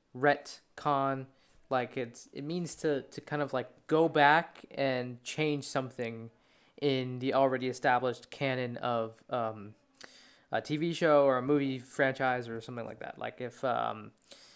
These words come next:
if they have in season one, Jesus says, um, "I am the cranberry sauce of your sandwich."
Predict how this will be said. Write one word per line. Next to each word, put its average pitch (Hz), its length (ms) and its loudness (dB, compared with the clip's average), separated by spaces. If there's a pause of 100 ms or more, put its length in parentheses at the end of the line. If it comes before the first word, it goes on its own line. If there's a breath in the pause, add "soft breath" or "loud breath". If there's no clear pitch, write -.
(220 loud breath)
if 139 160 -4
they 131 360 2 (680)
have 175 500 10
in 160 160 -2
season 151 380 -4
one, 151 180 0
Jesus 135 340 -2
says, 120 460 -2
um, 120 480 -4 (640 loud breath)
"I 143 520 8
am 139 520 2
the 139 160 -8
cranberry 151 720 4
sauce 139 600 2 (100)
of 127 460 0
your 127 260 -2
sandwich." - 840 -8